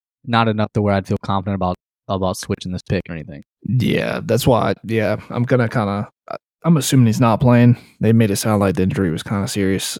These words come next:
Speaker 2: at least from what I heard, uh, during last week's games. I'll, I'll go Kansas State, and I'll lay the seven and a half. Uh, mostly, you know, Jacob hit, hit most of the points there,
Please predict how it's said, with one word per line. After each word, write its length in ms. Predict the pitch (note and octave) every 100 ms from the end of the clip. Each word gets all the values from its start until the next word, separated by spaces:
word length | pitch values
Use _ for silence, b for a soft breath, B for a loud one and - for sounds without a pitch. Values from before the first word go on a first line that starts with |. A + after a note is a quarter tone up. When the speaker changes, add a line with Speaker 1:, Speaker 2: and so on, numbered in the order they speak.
| -
Speaker 2:
at 140 | F2
least 200 | E2 E2+
from 160 | - F#2
what 100 | F#2+
I 60 | C#2+
heard, 280 | F2 E2 - _ -
uh, 180 | D#2+ D#2+
during 260 | E2 F2+ E2+
last 320 | E2 - -
week's 180 | D2 -
games. 380 | E2 D#2 - - B B B -
I'll, 260 | A2 A#2+
I'll 140 | B2 C#3+
go 160 | D#3
Kansas 400 | C3 C3 B2 A2+
State, 360 | - A2 G#2 G2+ - b _ _
and 100 | -
I'll 200 | G#2 G#2
lay 160 | G#2 G2+
the 100 | G2
seven 300 | - F2+ F2+
and 100 | E2
a 60 | D#2
half. 520 | F2+ D#2+ D#2 - -
Uh, 400 | - D2+ D#2+ D#2 D#2
mostly, 420 | B2 G2 - G2+
you 300 | D#2 F#2+ F#2
know, 100 | F2
Jacob 440 | F2+ F2 - F2+ -
hit, 140 | - F2 - F3 -
hit 120 | - F2
most 280 | G2 -
of 100 | F2+
the 60 | -
points 240 | G2 F2
there, 220 | - F#2